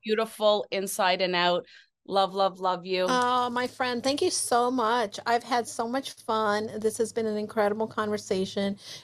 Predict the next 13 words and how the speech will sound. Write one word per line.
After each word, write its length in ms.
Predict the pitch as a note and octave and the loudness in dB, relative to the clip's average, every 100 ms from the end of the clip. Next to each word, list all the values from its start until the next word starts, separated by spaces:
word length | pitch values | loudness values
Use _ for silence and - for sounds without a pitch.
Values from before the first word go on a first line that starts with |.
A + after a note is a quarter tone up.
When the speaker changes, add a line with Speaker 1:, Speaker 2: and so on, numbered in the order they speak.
| _ | _
Speaker 2:
You're 320 | A#3 A3+ - | 2 4 4
a 80 | G#3 | 0
great 560 | G3+ G#3+ G3+ G3 A3 - | -2 -2 2 2 2 -2
host, 720 | - - G3+ G3 A3+ - - - | -12 0 2 4 0 -4 -10 -6
and 360 | G#3+ G#3+ G#3+ - - - | -2 -2 -4 -8 -18 -4
I 120 | A3+ A#3+ | 0 0
can't 320 | - C#4+ - | 0 -2 2
wait 220 | C4+ C#4+ | 0 0
to 60 | - | -6
see 240 | - C#4+ | -6 -2
what 100 | C4+ | 0
amazing 480 | C4 B3+ C4 C4+ C4+ | 2 2 0 -2 -2
things 380 | C4+ C4 B3+ | 0 0 -2